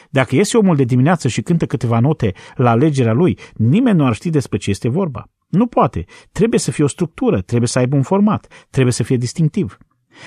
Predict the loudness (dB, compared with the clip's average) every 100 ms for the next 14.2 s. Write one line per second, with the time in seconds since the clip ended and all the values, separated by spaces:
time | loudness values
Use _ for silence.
0 | -8 -4 -2 0 0 2 2 2 0 0
1 | 0 -2 -2 -2 0 -2 -8 _ _ _
2 | -2 2 4 4 4 2 2 0 0 0
3 | 0 0 0 0 0 0 0 0 0 0
4 | 0 0 -2 -2 -4 0 0 0 -2 -10
5 | -6 -2 0 2 0 0 0 0 -2 -8
6 | -20 -4 2 4 4 4 0 0 0 0
7 | 0 0 0 0 2 2 0 0 0 0
8 | -2 -4 -6 -10 _ _ _ -8 -4 -2
9 | 2 4 4 0 0 2 2 2 2 2
10 | 0 -2 -12 -6 -2 2 2 2 2 2
11 | 0 0 0 0 -2 -2 -4 0 0 2
12 | 2 0 0 -4 -4 -4 0 0 0 -4
13 | -2 -4 -4 -4 -2 0 -2 -4 -6 -4
14 | -4 -4